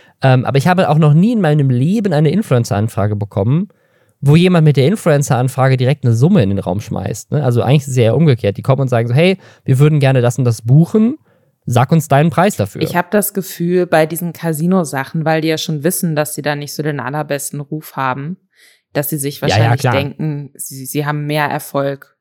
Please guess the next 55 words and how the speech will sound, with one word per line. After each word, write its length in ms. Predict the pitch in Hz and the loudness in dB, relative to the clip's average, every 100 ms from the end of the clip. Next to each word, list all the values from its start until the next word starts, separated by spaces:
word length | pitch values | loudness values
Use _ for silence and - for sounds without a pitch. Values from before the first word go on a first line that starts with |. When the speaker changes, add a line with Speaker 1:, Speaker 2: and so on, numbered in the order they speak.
| _ | _
Speaker 2:
wenn 160 | 135 135 | -10 -8
sie 140 | 135 | -8
halt 400 | 135 131 - - | -8 -10 -14 -14
direkt 600 | 139 - - - - - | -14 -14 -20 -20 -20 -16
mit 380 | - 131 131 - | -10 -10 -10 -10
einer 140 | 143 139 | -8 -8
krassen 420 | - 135 - 139 | -8 -10 -10 -12
Summe 320 | 131 131 135 | -10 -12 -10
reingehen. 520 | 131 131 131 127 - _ _ _ _ _ | -12 -12 -14 -14 -16 _ _ _ _ _
Speaker 1:
Ja, 120 | 165 | 2
und 100 | 185 | 4
die, 220 | 185 190 190 | 2 -2 -6
und 260 | 185 175 | -2 0
das 160 | 208 226 | 0 0
ist 80 | 226 | 0
nämlich, 180 | 208 - | 0 0
das 280 | 143 180 | -2 0
ist, 80 | 214 | 0
also 140 | 156 156 | -2 0
das, 160 | 185 | 0
was 100 | 190 | 0
mich 120 | 175 147 | 0 2
so 40 | |
ein 40 | |
bisschen 120 | 135 127 | 0 0
stutzig 360 | 185 - 131 | -2 -4 -4
macht. 160 | 123 131 | -4 -4
Ich 140 | 131 | -4
hatte 120 | 151 143 | -2 0
so 120 | 131 | 0
ein 100 | 131 | 0
Video 200 | 147 135 | 0 0
gesehen 280 | 127 123 127 | 0 2 2
hier 140 | 123 | 2
von, 480 | - 123 123 123 113 | 0 0 0 0 0
äh, 20 | |
Orange 880 | 117 120 110 120 120 131 139 123 120 | 0 2 2 0 2 2 4 2 2
Morange. 600 | 120 113 110 120 120 143 | 2 2 2 2 2 0
Okay, 160 | 131 - | -2 -6
ich 80 | 110 | -6
hab 80 | |
keine 160 | - 82 | -6 -6
Ahnung, 120 | 85 | -6
wie 20 | |
man 100 | 82 | -8
den 80 | 87 | -8
ausspricht. 420 | 65 110 120 107 | -8 -8 -8 -10
Ich 120 | 123 - | -14 -16
sehe 260 | 120 127 | -4 0
immer 140 | 147 131 | 2 2
den 140 | 120 | 2
Namen 420 | 117 131 139 139 | 2 2 0 -4
und 60 | 127 | -6
ich 60 | |
hab, 100 | 120 | -8